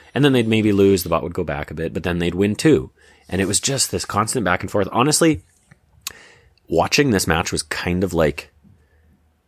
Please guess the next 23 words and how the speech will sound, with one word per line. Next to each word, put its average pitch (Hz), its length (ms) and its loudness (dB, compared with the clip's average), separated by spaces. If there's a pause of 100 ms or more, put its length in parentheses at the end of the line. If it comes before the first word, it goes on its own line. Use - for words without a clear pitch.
textbook, - 560 -2
this 73 320 2
is 101 120 -2
how 80 200 2
you 76 380 -2
make 71 280 -4
the - 100 -2
comeback, 95 500 -4
right? 71 300 -6 (320)
You, 73 280 0
you 76 220 -2 (220)
take - 280 -2
the, 107 220 4
the 87 140 0
fights - 400 -2
where, 78 560 -2 (260)
um, 71 320 -2
you 76 100 -2
know, 65 220 -4
you 69 160 -6
take - 260 -2
them 110 140 0
slowly, 85 600 0